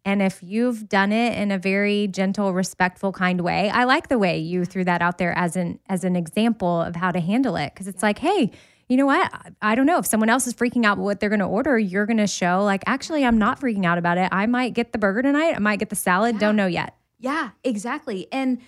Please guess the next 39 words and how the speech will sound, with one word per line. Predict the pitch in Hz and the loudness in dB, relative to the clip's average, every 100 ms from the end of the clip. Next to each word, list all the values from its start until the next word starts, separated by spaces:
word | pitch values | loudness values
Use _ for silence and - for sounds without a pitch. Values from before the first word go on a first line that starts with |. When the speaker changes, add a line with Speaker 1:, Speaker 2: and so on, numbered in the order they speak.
| _ _ | _ _
Speaker 2:
when | 214 277 254 226 | -4 0 2 0
you | 214 254 330 | -2 -4 -4
are | 311 | -6
able | - 220 240 | -4 -4 -4
to | 208 | -4
hold | 220 214 | -4 -4
that | 214 - | -4 -6
space | 175 185 | -8 -8
for | - 202 | -6 -4
yourself, | 165 160 - 156 254 294 - | -4 -6 -4 -2 -2 -4 -6
and, | 220 214 196 - | -2 -2 -2 -4
and | 240 240 | -2 -2
again, | 226 302 - | -2 -4 -2
all | 233 285 | -2 0
I | 440 453 | -4 -2
can | 330 | -2
do | 196 233 214 | 0 0 -2
is | 175 | -2
influence | 196 - 233 220 196 | -4 -4 -2 -2 -2
how | - 190 196 | 0 0 0
compassionately | - 190 185 185 - 208 208 202 | -4 -4 0 0 0 -4 -4 -4
and | 175 | -4
intentionally | 165 - 180 214 196 | -6 -6 -8 -6 -4
I | 165 | -6
communicate | 175 170 185 185 151 | -8 -10 -10 -8 -6
something | 156 156 151 | -8 -8 -10
to | 151 | -12
somebody, | 147 143 117 120 110 | -12 -12 -10 -10 -8
and | 196 202 | -6 -2
how | 220 | -2
they | 294 330 | -2 -4
receive | 330 - 254 277 | -6 -6 -6 -4
it, | 233 | -4
that, | - - | -4 -4
again, | 190 220 233 | -4 -4 -4
that's | 196 - | -4 -6
not | 185 180 - | -6 -4 -4
on | 160 180 | -4 -4
me, | 226 277 | -6 -8